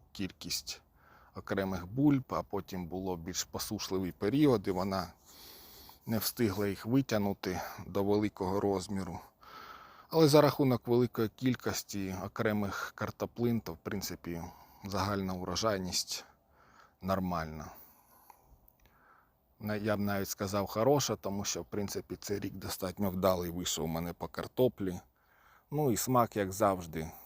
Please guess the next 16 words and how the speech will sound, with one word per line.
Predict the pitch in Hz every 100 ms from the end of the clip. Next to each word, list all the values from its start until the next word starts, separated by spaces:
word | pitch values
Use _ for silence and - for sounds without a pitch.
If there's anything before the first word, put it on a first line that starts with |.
| - -
вона | - 92 98 87 76 - _ _ _ _ _ _ _ _ _ _ _ _ _ _ _
виправдовує | 107 110 120 120 117 127 117 113 104
себе, | - 107 117 107
ця | -
картопля, | 98 104 - 131 - 101
щоб | - 101 98
її | 104
вирощувати | 98 101 120 127 - 98 95 -
в | 90
великій | 101 98 - 95
кількості, | - 131 - 98 - -
її | 95 95
зручно | 95 104 - 98 92
копати. | 92 - 123 123 - 92 - - - - - - _ _ _ _ _ _ - _ _
Таке | - - -
загалом. | - 76 78 76 69